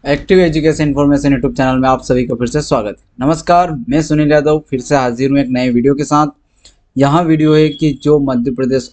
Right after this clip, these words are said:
ओपन स्कूल भोपाल का रुक जाना नहीं और राज्य ओपन के तहत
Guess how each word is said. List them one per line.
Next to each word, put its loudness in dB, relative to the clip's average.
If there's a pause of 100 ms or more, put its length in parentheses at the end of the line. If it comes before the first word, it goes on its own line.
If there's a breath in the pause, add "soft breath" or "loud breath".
(100)
ओपन -2
स्कूल -6
भोपाल -2
का -2 (880)
रुक 0
जाना 2
नहीं 2 (340)
और 2
राज्य 0
ओपन -2
के -4
तहत -2